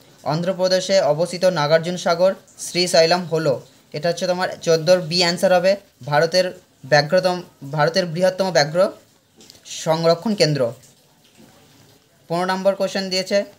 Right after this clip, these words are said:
এ একটি কাজ ন দিনে করে, বি কাজটি ছ দিনে করে এবং তাদের সাথে সি এসে যোগদান করাতে তারা তেরো দিনে কাজটি সম্পন্ন করতে পারে। এখানে সি একা কাজটি কত দিনে সম্পন্ন করতে পারবে?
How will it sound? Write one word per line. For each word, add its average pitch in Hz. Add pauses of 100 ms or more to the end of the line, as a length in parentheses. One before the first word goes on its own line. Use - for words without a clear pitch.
(140)
এ 170
একটি 180
কাজ 185
ন 147
দিনে 180
করে, 185 (120)
বি 143
কাজটি 175 (140)
ছ -
দিনে 165
করে 180
এবং 156
তাদের 156
সাথে 190 (240)
সি 185
এসে 175
যোগদান 165
করাতে 175 (460)
তারা 165
তেরো 160
দিনে 180
কাজটি 170
সম্পন্ন 165
করতে 151
পারে। 127 (100)
এখানে 175
সি 190
একা 156
কাজটি 160
কত 156
দিনে 170
সম্পন্ন 156
করতে 147
পারবে? 135